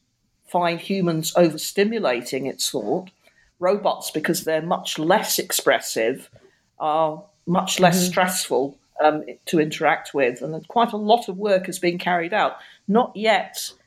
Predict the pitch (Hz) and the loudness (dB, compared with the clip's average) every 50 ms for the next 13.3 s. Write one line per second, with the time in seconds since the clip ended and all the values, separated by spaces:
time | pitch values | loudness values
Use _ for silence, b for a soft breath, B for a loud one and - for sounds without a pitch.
0 | _ _ - 180 180 180 180 - - 175 170 170 170 165 160 - - 202 190 165 | _ _ -2 -2 -2 -2 -2 -6 -2 0 0 0 0 -2 -8 -6 -4 -2 0 0
1 | 123 113 117 120 123 - _ _ _ _ _ _ _ _ _ _ _ _ _ _ | 2 0 0 -2 -4 -10 _ _ _ _ _ _ _ _ _ _ _ _ _ _
2 | _ _ _ _ - - - - 214 202 - - 262 262 - 190 - - - - | _ _ _ _ -6 -6 -2 0 0 0 0 0 -2 2 2 2 0 0 -6 -8
3 | - 233 226 180 131 135 165 - - - - - - - - - - - - 165 | -4 0 2 2 2 2 0 -4 -8 -12 -8 -6 -6 -6 -6 -8 -10 -6 -4 -2
4 | 156 156 151 156 160 165 165 - - _ _ - 240 214 214 - 220 208 - - | 0 0 0 -2 -4 -6 -10 -16 -20 _ _ -2 0 0 0 0 -2 -2 0 2
5 | 185 175 170 175 175 - - 214 208 196 190 190 185 - - 165 156 139 139 - | 2 4 4 2 -2 -4 -2 0 2 2 0 0 -6 -4 -2 0 0 0 0 0
6 | 156 175 - - - - - - 156 147 147 151 170 160 151 151 147 151 156 151 | -2 -2 -2 -2 -4 -6 -4 -2 -2 -2 -2 -2 0 2 2 2 2 0 -4 -8
7 | 156 165 - 160 160 165 185 - 160 156 156 151 151 - 196 196 196 - - - | -10 -10 -8 -6 -6 -6 -2 2 2 2 2 0 -2 0 0 0 0 -2 -2 -2
8 | 170 160 156 - 180 165 160 156 147 139 147 143 139 135 - 151 180 - - - | -2 -2 0 0 0 0 0 0 0 0 0 0 0 0 0 0 0 0 -4 -8
9 | - - - - - _ _ _ _ _ _ _ _ _ _ _ _ _ _ _ | -6 -6 -6 -6 -8 _ _ _ _ _ _ _ _ _ _ _ _ _ _ _
10 | - 160 151 - - - - - - - - 165 - 156 151 147 170 160 160 165 | 0 2 2 2 0 -10 -18 -12 -2 0 0 0 0 -2 -4 0 0 0 0 0
11 | 160 160 151 143 147 160 151 147 147 208 233 233 - - - - - - - - | -2 -2 -2 -2 0 0 0 0 0 0 -2 -4 -6 -4 -4 -4 -4 -6 -6 -2
12 | 180 180 185 - - 175 190 190 185 - - - 196 170 160 165 - - 208 185 | 0 0 0 0 0 2 2 2 2 0 -4 -2 0 0 0 -2 -4 -4 -2 -2
13 | 175 - 139 170 277 311 | 0 0 0 0 0 -2